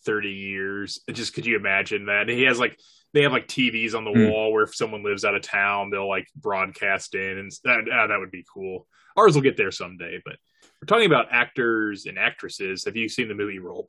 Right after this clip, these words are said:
Speaker 1: Models? <laughs> I wanted to bring this up
Speaker 2: <laughs>
Speaker 1: basically since we were talking about larping earlier. It's d-, it's a funny movie, actually. Uh,
Speaker 2: I, I've not, but I'm gonna assume it's about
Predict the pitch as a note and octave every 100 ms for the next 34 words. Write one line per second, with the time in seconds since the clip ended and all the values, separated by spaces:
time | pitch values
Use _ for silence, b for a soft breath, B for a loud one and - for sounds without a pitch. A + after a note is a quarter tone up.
0 | - A#2+ D3+ - G#3 D3+ - D#3+ - -
1 | - F#3 D#3+ B2 B2+ B2 A#2 A2 A2 A2+
2 | - G#2+ G#2 A2 - G#2+ G2 B B -
3 | A#2+ B2+ A2+ A#2 G2+ A2 G2+ G2 G2 G2+
4 | G2 G2 G2+ G2 G2+ G2+ G2 b b b
5 | b - A3 D#3 - _ _ - D3+ D3+
6 | G#3+ G3+ D3+ D3+ - B2 A2+ G#2+ G#2 G#2
7 | G#2 G#2 - G#2+ G#2+ G#2+ - D#3 D#3 C#3+
8 | - C#3 - _ - D3 D3+ C3 D#3 A#2+
9 | A2 A#2 A#2 A#2 A#2 _ _ A2 A2 G2+
10 | G2+ - G#2+ - - - B2+ B2+ B2 -
11 | A#2+ C3 B2 A#2